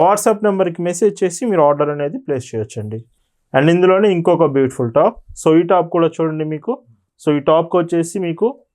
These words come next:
so లైనింగ్ ఉంటుంది. So లైనింగ్ మాత్రం అన్నిటికీ ఉంటుంది మ్యాక్సిమం. మీరు ఒకవేళ మీకు కన్ఫర్మేషన్ కావాలన్నా, so ఆర్డర్ ప్లేస్ చేసే ముందు లైనింగ్ ఫోటో కావాలి అన్నా కానీ, so ఫోటో కూడా సెండ్ చేస్తాం, లేదా చెక్ చేయమన్నా మేము చెక్ చేసి ప్యాక్ చేస్తామండి. So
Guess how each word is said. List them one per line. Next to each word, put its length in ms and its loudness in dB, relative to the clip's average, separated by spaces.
so 60 2
లైనింగ్ 300 -2
ఉంటుంది. 380 -8
So 80 -6
లైనింగ్ 300 0
మాత్రం 380 -4
అన్నిటికీ 400 -4
ఉంటుంది 320 -4
మ్యాక్సిమం. 440 -4
మీరు 180 4
ఒకవేళ 540 2
మీకు 160 -4
కన్ఫర్మేషన్ 680 -4
కావాలన్నా, 520 -2
so 80 4
ఆర్డర్ 380 0
ప్లేస్ 260 -2
చేసే 220 -6
ముందు 320 -6
లైనింగ్ 520 -2
ఫోటో 240 -2
కావాలి 580 -2
అన్నా 160 -6
కానీ, 380 -6
so 60 0
ఫోటో 320 -4
కూడా 160 -4
సెండ్ 300 -8
చేస్తాం, 260 -4
లేదా 180 0
చెక్ 200 -4
చేయమన్నా 300 -2
మేము 280 -6
చెక్ 180 -6
చేసి 200 -4
ప్యాక్ 340 -4
చేస్తామండి. 580 -6
So 60 4